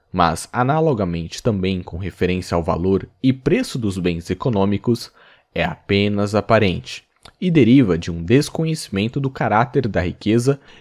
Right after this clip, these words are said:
e dos respectivos elementos componentes. Como já dissemos,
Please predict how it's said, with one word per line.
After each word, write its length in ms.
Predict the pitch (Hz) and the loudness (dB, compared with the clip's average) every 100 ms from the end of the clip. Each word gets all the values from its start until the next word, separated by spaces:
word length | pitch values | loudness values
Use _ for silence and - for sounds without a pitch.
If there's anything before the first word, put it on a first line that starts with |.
| _ _ | _ _
e 120 | 92 87 | -2 0
dos 220 | 82 - | 0 0
respectivos 960 | 90 85 - 90 - - 110 92 - - | -2 -2 -4 -6 -2 2 4 2 -4 -4
elementos 640 | - 156 117 87 85 - - | 0 2 2 0 -2 -6 -8
componentes. 800 | 82 80 101 104 87 - - - _ _ _ _ _ | -8 0 4 4 4 -2 -16 -18 _ _ _ _ _
Como 240 | 85 87 | 0 0
já 160 | 82 82 | 0 -2
dissemos, 640 | 87 87 95 90 90 95 | -2 -2 0 0 0 -6